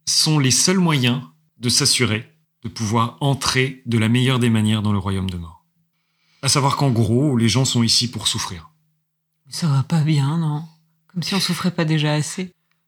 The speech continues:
Speaker 1: C'est un courant sur lequel, euh, le, le, le siège du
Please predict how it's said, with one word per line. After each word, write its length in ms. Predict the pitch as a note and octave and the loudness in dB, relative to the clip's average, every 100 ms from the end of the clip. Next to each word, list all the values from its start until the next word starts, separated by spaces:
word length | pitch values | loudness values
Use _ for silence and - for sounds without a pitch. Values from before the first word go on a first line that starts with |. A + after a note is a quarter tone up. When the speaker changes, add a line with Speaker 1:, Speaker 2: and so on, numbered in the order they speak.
| - | -10
Speaker 1:
C'est 220 | - C3+ | -4 0
un 80 | C3+ | 0
courant 320 | D3+ C#3+ F#3 | 0 0 2
sur 160 | - | 2
lequel, 360 | C3 B2 D#3 D#3 | 0 0 2 2
euh, 240 | B2 A#2 | 4 2
le, 280 | A2+ A#2 A2 | 2 2 0
le, 300 | G#2+ G#2 G2+ | 0 -2 -4
le 260 | G2+ G2+ G2+ | -4 -4 -2
siège 540 | - - C#3 B2+ G#2 | -2 0 2 2 0
du 360 | F#2+ G2 G2 | -2 -4 -4